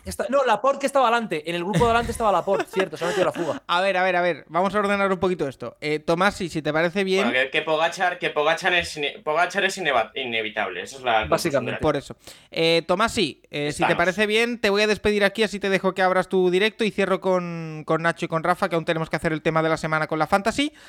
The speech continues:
Speaker 2: Así que gracias y a disfrutar ahora del directo del Tour.
Speaker 1: Eh, muchísimas gracias a ti, Paco, y ánimo con la Fantasy. Yo ya he demostrado que no sé draftear.
Speaker 2: No, has
Speaker 1: Sí,
Speaker 2: drafteado
Speaker 1: sí,
Speaker 2: mientras
Speaker 1: por eso
Speaker 2: estamos
Speaker 1: aviso.
Speaker 2: grabando el programa, de hecho.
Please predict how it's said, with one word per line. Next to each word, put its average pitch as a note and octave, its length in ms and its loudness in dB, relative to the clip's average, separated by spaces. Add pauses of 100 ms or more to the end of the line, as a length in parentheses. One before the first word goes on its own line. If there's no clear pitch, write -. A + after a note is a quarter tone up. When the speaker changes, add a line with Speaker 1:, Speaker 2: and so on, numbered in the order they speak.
(200)
Speaker 2:
Así E3+ 240 -2
que G#3 360 2
gracias A3 720 0 (140)
y D3 320 -2
a C#3+ 80 2
disfrutar C#3+ 500 0
ahora D3 220 0
del C#3+ 160 -4
directo D3 260 -2
del D3 140 -4
Tour. G#3 160 -12 (1400)
Speaker 1:
Eh, D#3+ 200 0
muchísimas D#3+ 400 -4
gracias E3 180 -4
a E3 100 -6
ti, F3 120 -4
Paco, G3 360 2
y F3+ 120 2
ánimo F#3 280 0
con F3 120 0
la E3+ 100 0
Fantasy. G3 500 -2
Yo F3+ 120 2
ya F#3+ 80 6
he - 20 6
demostrado F3+ 420 0
que E3+ 80 -6
no D#3 140 -6
sé D3 120 -6
draftear. C3 360 -8 (280)
Speaker 2:
No, A#3 180 2
has D#3+ 140 2
Speaker 1:
Sí, F3 60 -6
Speaker 2:
drafteado A3+ 380 0
Speaker 1:
sí, B3 40 0
Speaker 2:
mientras A#3+ 260 0
Speaker 1:
por - 20 -2
eso - 40 0
Speaker 2:
estamos G#3 200 0
Speaker 1:
aviso. G3+ 60 -4
Speaker 2:
grabando G3 280 2
el E3 60 -2
programa, F#3+ 400 -2
de G3 80 -6
hecho. - 200 -16